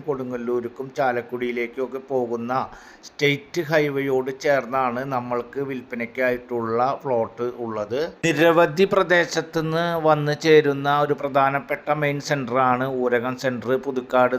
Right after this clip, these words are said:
നിന്നും ഒല്ലൂരിൽ നിന്നും തല്ലൂരിൽ നിന്നും തൃപ്രയാറിൽ നിന്നും ചേർപ്പിൽ നിന്നും ഒക്കെ നിരവധി കണക്ഷൻ റോഡുകൾ വന്നു ചേരുന്ന പ്രധാനപ്പെട്ട സെന്ററാണ് ഊരകം സെന്റർ. നമ്മൾക്ക്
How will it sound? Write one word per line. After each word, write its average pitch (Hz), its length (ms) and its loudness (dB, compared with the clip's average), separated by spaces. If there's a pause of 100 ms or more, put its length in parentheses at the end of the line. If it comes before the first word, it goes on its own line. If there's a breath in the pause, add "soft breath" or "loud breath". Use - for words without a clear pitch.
നിന്നും 135 280 -4 (100)
ഒല്ലൂരിൽ 131 580 0
നിന്നും 131 340 -4
തല്ലൂരിൽ 123 500 0
നിന്നും 127 300 -6
തൃപ്രയാറിൽ 120 640 2
നിന്നും 127 300 -8
ചേർപ്പിൽ 120 420 -2
നിന്നും 120 220 -4
ഒക്കെ 127 320 -6
നിരവധി 127 560 -2
കണക്ഷൻ 135 420 -4 (120)
റോഡുകൾ 127 400 0 (280)
വന്നു 127 260 -2 (100)
ചേരുന്ന 127 600 0
പ്രധാനപ്പെട്ട 123 640 -2 (140)
സെന്ററാണ് 123 600 0 (640 loud breath)
ഊരകം 123 360 0 (100)
സെന്റർ. 117 280 -6 (160)
നമ്മൾക്ക് 127 360 -4